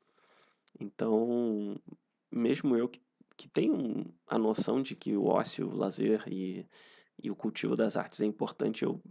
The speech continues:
fico ainda com um pouco desse, desse preconceito, né? Então é curioso, porque a gente realmente, é,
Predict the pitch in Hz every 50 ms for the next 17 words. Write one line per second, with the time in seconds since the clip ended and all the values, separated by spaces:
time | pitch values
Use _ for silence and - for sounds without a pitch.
0 | - - - - - 127 120 - - 113 107 107 104 110 - - 107 107 - -
1 | 104 - - 110 101 104 - - - 117 101 101 104 - _ _ _ _ _ _
2 | _ _ _ _ _ _ _ _ _ - 208 175 - - 202 170 - 175 170 160
3 | - 131 131 139 - 104 104 101 - _ - - - - - - 104 101 101 104
4 | 104 98 - - 123 113 113 104 107 104 - - _ _ _ _ _ _ _ _
5 | _ _ _ _ _ _ _ _ _ _ _ - - - 113 - - - 113 113
6 | 104 101 104 110 - - 110 117 107 104 104 107 - - 113 - 104 101 - _
7 | _ _ - - - - _ _ _ _ _ _ _ _ - - 117 107 104 101
8 | 107 107 113